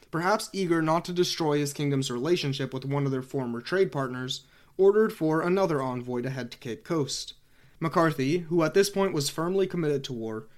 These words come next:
turned away the envoy immediately. With war now approaching rapidly, Governor McCarthy attended the Fanti Parliament to see who would aid him in the impending conflict. He demanded to know which Fanti kings were truly on his side,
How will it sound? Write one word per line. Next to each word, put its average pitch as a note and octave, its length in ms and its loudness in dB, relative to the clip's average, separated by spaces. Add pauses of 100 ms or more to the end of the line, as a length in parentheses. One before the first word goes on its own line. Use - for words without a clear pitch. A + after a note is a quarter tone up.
(160)
turned G3+ 220 2
away F#3+ 180 4
the F3+ 140 4
envoy C3 400 0
immediately. A#2+ 720 -2 (100)
With D#3 220 -2
war G#3 280 6
now E3+ 200 4
approaching E3+ 480 2
rapidly, A2 540 -6 (320)
Governor F#3+ 300 2
McCarthy D#3+ 480 2
attended F3 380 0
the E3 80 -2
Fanti E3+ 340 0
Parliament B2 520 -4
to C3+ 80 -4
see G3+ 240 -2
who G3 100 -2
would G3+ 220 2
aid C#3+ 180 0
him C3 220 -6
in C3+ 100 -4
the B2 120 -4
impending A#2 440 -8
conflict. C3+ 600 -6 (480)
He F3+ 100 0
demanded G#3+ 480 4
to G3+ 80 -2
know F3+ 220 6
which G3 260 4
Fanti G3+ 380 0
kings C#3+ 340 -2
were D3+ 80 0
truly D3 420 -2
on B2 140 -2
his B2 160 -4
side, F#2+ 340 -6